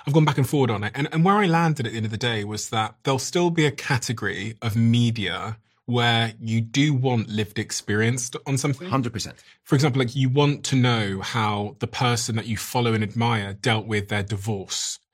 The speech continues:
Speaker 2: Yeah, or, or how they're struggling with A I.
Speaker 1: For example, yeah,
Speaker 2: Yeah.
Speaker 1: exactly. But I, but I think things like news, there are, there are s-, certain situations where just, like, straight news and straight facts and maybe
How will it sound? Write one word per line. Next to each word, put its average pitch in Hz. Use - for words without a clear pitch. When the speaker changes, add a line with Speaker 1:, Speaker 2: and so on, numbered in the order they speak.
Speaker 2:
Yeah, 156
or, 123
or 131
how 139
they're 131
struggling 117
with 107
A 95
I. -
Speaker 1:
For 139
example, 110
yeah, 120
Speaker 2:
Yeah. 101
Speaker 1:
exactly. 117
But 151
I, 151
but 147
I 135
think 151
things 131
like 117
news, 117
there 135
are, 131
there 135
are 127
s-, -
certain 113
situations 113
where 107
just, -
like, 107
straight -
news 117
and 107
straight -
facts -
and 117
maybe 107